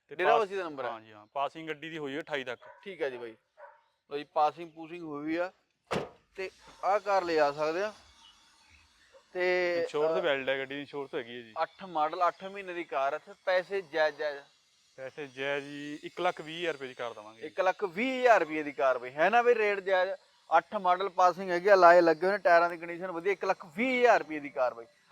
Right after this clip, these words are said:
Speaker 2: ਆਹ ਲੈ ਜਾਓ ਬਈ। ਤੇ ਅਗਲੀ ਆ ਗਈ ਆਪਣੇ ਲਵੇ, ਆਹ ਆ ਗਈ ਪੀ ਵੀ ਗਿਆਰਾਂ, ਪਟਿਆਲੇ ਨੰਬਰ ਦੀ ਕਾਰ ਹੈ, ਆ, Alto। ਇਹ ਕਿਹੜਾ ਮਾਡਲ ਹੈ ਵੀਰੇ?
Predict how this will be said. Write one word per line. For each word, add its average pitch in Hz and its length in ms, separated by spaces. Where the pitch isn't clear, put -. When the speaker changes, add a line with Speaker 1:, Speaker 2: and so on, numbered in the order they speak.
Speaker 2:
ਆਹ 202 160
ਲੈ 165 140
ਜਾਓ 139 100
ਬਈ। 123 140
ਤੇ 214 220
ਅਗਲੀ 226 260
ਆ 208 140
ਗਈ 208 120
ਆਪਣੇ 196 220
ਲਵੇ, 208 260
ਆਹ 196 280
ਆ 185 80
ਗਈ 160 140
ਪੀ 185 220
ਵੀ 202 160
ਗਿਆਰਾਂ, 175 380
ਪਟਿਆਲੇ 196 480
ਨੰਬਰ 185 280
ਦੀ 180 120
ਕਾਰ 160 300
ਹੈ, 196 180
ਆ, 175 460
Alto। 233 380
ਇਹ 190 140
ਕਿਹੜਾ 220 240
ਮਾਡਲ 202 280
ਹੈ 180 40
ਵੀਰੇ? 170 180